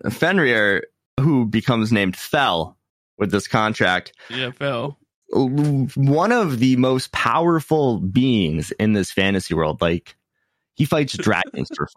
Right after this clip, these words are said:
Speaker 1: fun. Like, he is goated, right? And, um, basically this town is terrified of him because he is a fabled,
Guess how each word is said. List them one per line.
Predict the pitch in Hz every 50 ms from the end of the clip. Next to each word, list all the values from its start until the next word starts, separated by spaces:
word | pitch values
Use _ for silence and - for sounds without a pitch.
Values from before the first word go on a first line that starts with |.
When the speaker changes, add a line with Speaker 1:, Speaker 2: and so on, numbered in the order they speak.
| - -
Speaker 1:
fun. | - - - 175 180 175
Like, | 90 92 - _ _
he | 175 180 180 156
is | 139 123 120 113
goated, | 113 - 135 120 113 107 90 82 - -
right? | 92 95 101 117 127 - - _ _ _ _ _ _ _ _ _ _ _ _ _ _ _ _ _ _ _ _ _ -
And, | 107 104 98 98 98 98 98 101 98 90 104
um, | 95 92 92 90 90 87 85 85
basically | - 120 123 123 - 131 117
this | 92 98 95 -
town | - 123 113 113 101
is | 82 -
terrified | - - 104 110 101 87 - - 80 76 76
of | 73 71
him | 73 76 76
because | 80 - - 80 76 76 -
he | - 101 92 69
is | 82 85 82 78 80 - -
a | - 85 85 82
fabled, | - - - 95 92 - - 82 80 80 80 -